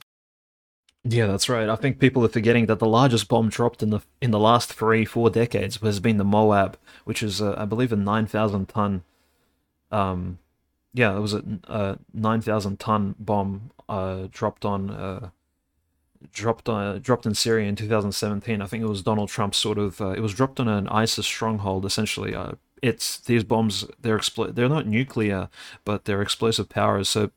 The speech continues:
strong that they can actually completely destroy any sort of, any sort of ground defenses, and, uh,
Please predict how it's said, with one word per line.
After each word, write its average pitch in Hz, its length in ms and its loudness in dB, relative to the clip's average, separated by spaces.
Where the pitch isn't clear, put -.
strong 107 460 -2
that 101 120 -6
they 101 100 -2
can 104 140 -4
actually 98 480 -4
completely 107 460 0
destroy 101 640 0
any 104 220 -2
sort 101 240 -2
of, 95 200 -6
any 107 180 0
sort 107 200 0
of 104 80 -4
ground 113 300 0
defenses, 101 560 -2
and, 95 260 -6
uh, 92 200 -4